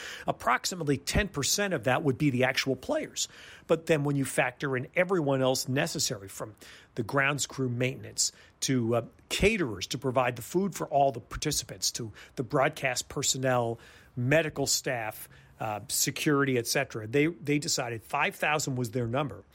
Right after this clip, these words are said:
And to have a, a structure in place to have five thousand people safe, not much of a difference, therefore, to have fifty thousand people safe.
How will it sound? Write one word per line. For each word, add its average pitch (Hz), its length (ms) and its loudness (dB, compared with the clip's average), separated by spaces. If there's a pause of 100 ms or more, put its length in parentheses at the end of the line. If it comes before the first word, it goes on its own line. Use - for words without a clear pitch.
(260)
And 117 220 -4
to 127 360 0 (840)
have 156 180 -2
a, 123 60 -8 (140)
a 214 80 -4
structure - 400 -2
in 127 80 0
place 175 320 2
to 147 80 0
have 123 160 0
five 147 300 0
thousand 147 340 0
people 131 300 -2
safe, 127 400 4 (260)
not 160 180 -2
much 147 180 2
of 127 60 2
a 127 40 2
difference, 131 400 2
therefore, 127 420 4
to 120 80 4
have 127 160 0
fifty 214 280 0
thousand 107 340 -2
people 113 320 -4
safe. 98 300 -2